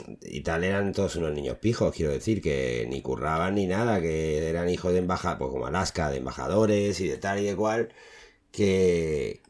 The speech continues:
que no, de, de la alta sociedad, que hacían lo que les daba la gana y un poco por fastidiar a sus padres.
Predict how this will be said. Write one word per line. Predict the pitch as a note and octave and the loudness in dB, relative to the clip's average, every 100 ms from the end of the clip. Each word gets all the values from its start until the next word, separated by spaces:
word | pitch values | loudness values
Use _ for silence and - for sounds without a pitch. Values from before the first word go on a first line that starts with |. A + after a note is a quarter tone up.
| _ | _
que | - D2+ D2 | -6 -4 -2
no, | D2 D2+ D2+ D2 | -4 -4 -4 -4
de, | D2+ D2 C#2+ C#2 | -4 -4 -6 -8
de | D2 | -6
la | D2+ | -6
alta | D#2+ E2+ | -4 0
sociedad, | G2 F#2+ G2 G2+ A2+ - - - B3+ B3+ - - | 2 4 4 4 2 -2 -4 -4 -4 -4 -4 -8
que | - | -8
hacían | - E2 D#2 | -6 -2 0
lo | |
que | E2+ | 0
les | F#2 F2 | 0 2
daba | F#2 | 4
la | F#2+ | 4
gana | G2 G#2 A#2 | 4 2 2
y | B2+ | 2
un | G#2 | 2
poco | F#2 F#2+ | 0 0
por | A2+ | 0
fastidiar | B2 A2 F#2 F#2 | 0 0 2 4
a | |
sus | A2+ G2 | 2 2
padres. | G#2 B2+ F2 - | 2 4 2 -2